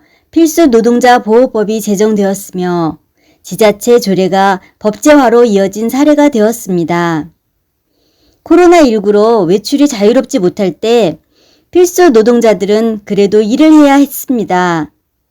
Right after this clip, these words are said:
이런 시기에 성동구가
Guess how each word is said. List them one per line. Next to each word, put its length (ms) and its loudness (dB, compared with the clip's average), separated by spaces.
이런 300 2
시기에 580 -2
성동구가 960 0